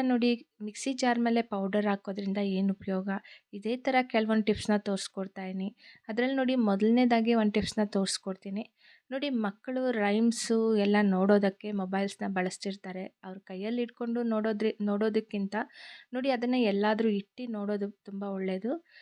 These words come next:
ಅದಕ್ಕೋಸ್ಕರ ನೋಡಿ, ಈ ಥರ ಚಾರ್ಜರ್‌ದು ಪಿನ್ನಲ್ಲಿ ಈ ಥರ ನೀವು ಇಡ್-,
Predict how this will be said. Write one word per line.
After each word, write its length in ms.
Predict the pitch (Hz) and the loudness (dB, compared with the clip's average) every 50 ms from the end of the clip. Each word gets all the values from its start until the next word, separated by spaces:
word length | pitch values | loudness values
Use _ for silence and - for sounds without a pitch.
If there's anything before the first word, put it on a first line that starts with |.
| - _ _ 233 | -20 _ _ -4
ಅದಕ್ಕೋಸ್ಕರ 460 | 226 254 262 254 277 262 - - 269 254 247 | -4 -4 -2 -2 -2 -2 0 0 2 2 2
ನೋಡಿ, 160 | 240 247 240 214 | 2 2 2 0
ಈ 20 | 202 - 220 | 0 -2 -6
ಥರ 160 | 208 220 226 226 _ - 208 | -6 -6 -6 -8 _ -12 -10
ಚಾರ್ಜರ್‌ದು 640 | 196 190 208 214 214 220 220 220 214 208 220 220 220 - - | -8 -8 -8 -6 -4 -4 -4 -4 -2 -2 -2 -2 -2 -4 -8
ಪಿನ್ನಲ್ಲಿ 400 | 208 202 196 196 196 196 196 196 185 | -8 -6 -6 -4 -4 -2 -2 -4 -4
ಈ 20 | - 196 | -4 -4
ಥರ 80 | 190 196 190 196 196 | -4 -2 -2 -2 0
ನೀವು 120 | 190 185 185 | 0 -2 -4
ಇಡ್-, 120 | 190 - | -4 -2